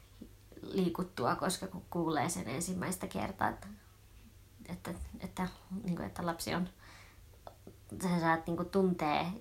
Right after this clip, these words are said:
ja nähdä ja kuulla hänet, niin sit se, wow, se on kyllä aika, aika myllerrys varmaan kyllä, mitä, mitä silloin tapahtuu päässä. Wow. Huhhuh.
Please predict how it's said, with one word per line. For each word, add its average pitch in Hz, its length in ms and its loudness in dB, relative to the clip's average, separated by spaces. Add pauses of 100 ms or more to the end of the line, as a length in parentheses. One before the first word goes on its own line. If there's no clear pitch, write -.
(100)
ja 156 60 -2
nähdä 165 400 0
ja 165 160 0
kuulla 165 340 2
hänet, 175 420 -2 (560)
niin 170 240 2
sit 170 220 -2
se, 170 140 -2 (520)
wow, 165 380 4 (800)
se - 180 2
on 180 100 6
kyllä 165 200 -2
aika, 165 280 2 (540)
aika 208 300 8 (280)
myllerrys 175 680 2
varmaan 185 400 6
kyllä, 190 260 4 (720)
mitä, 180 360 0 (140)
mitä 170 260 -2
silloin 170 320 2
tapahtuu 180 580 4
päässä. 196 380 4 (640)
Wow. 170 380 8 (1700)
Huhhuh. 196 380 6